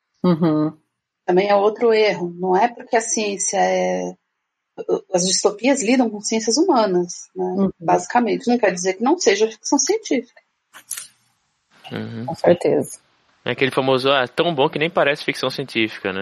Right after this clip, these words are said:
Speaker 2: Exato. Nossa, eu fico pra morrer com isso. Morrer.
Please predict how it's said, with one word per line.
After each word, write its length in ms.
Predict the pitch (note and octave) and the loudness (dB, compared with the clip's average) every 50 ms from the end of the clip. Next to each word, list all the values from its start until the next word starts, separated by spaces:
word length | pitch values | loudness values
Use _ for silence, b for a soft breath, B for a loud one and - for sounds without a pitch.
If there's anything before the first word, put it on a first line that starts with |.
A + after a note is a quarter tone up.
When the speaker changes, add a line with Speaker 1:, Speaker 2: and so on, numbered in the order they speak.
| G#3 | 0
Speaker 2:
Exato. 760 | G3+ G3+ G3 F#3 F3+ F3+ F3+ F#3 F#3 F3+ F3+ F#3 F#3 F3+ - - | 2 2 2 0 0 -2 -2 0 2 2 2 2 0 -2 -6 -2
Nossa, 380 | - G#3+ A#3+ A#3 - - - G3+ | 0 2 2 2 0 0 0 0
eu 40 | |
fico 220 | - - A3+ A3 - | 0 0 -2 -2 0
pra 120 | - G#3+ | 0 0
morrer 580 | A3 A3+ A#3+ B3 A3 G3 G#3 A3 A3+ A3+ G#3+ A3 | 2 2 2 2 0 0 0 0 2 2 0 -2
com 160 | - - - F#4+ - - | -6 -14 -12 -10 -10 -10
isso. 180 | - - - - - - - - | -8 -10 -12 -10 -10 -8 -2 0
Morrer. 420 | - C4 C4 - F#4+ - F#3+ F3+ | 0 0 0 -2 -6 -8 -8 -10